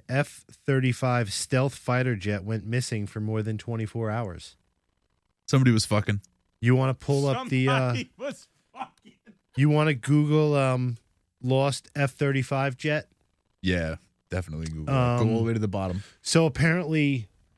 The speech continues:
Speaker 2: It, you can
Speaker 1: Um,
Speaker 2: do it on this screen too. It's e-, it, oh, either way, either way.
Speaker 1: I'm gonna
Speaker 2: Sorry.
Speaker 1: kinda go off memory right now,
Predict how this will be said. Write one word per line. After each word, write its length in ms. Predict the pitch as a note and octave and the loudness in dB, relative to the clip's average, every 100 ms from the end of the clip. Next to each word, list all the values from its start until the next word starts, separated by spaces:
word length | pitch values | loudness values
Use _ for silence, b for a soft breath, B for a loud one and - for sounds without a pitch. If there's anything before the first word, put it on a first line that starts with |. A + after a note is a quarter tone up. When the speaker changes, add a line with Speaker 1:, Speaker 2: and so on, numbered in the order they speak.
| _ _ _ _ _ _ _ _ _ _ _ - | _ _ _ _ _ _ _ _ _ _ _ -8
Speaker 2:
It, 160 | G#2+ | -6
you 140 | C3 C3+ | -2 2
can 80 | |
Speaker 1:
Um, 60 | D3+ | 4
Speaker 2:
do 100 | D#3 | 6
it 60 | C3 | 4
on 160 | A#2 | 4
this 140 | A2 G#2 | 2 0
screen 300 | - F#2+ F2+ | -2 -2 -2
too. 220 | E2 - | -6 -8
It's 160 | F2+ E2 | -10 -10
e-, 120 | E2+ | -10
it, 100 | E2+ - | -10 -8
oh, 200 | G2+ - _ _ _ - | -8 -8 _ _ _ -6
either 180 | G#2+ E2+ | -4 -4
way, 180 | C#2+ E2+ | -8 -14
either 120 | E2+ | -14
way. 60 | - _ _ | -14 _ _
Speaker 1:
I'm 140 | D3+ C#3 | -4 0
gonna 180 | D3 C3+ | 0 0
Speaker 2:
Sorry. 140 | - | -2
Speaker 1:
kinda 140 | C#3 B2 | -2 -4
go 260 | C3 B2+ | -2 0
off 160 | B2 A#2+ | -2 2
memory 320 | A#2+ A#2+ B2+ | 2 4 4
right 200 | C3 C3 | 4 2
now, 320 | B2+ C3 C3+ | 0 0 -2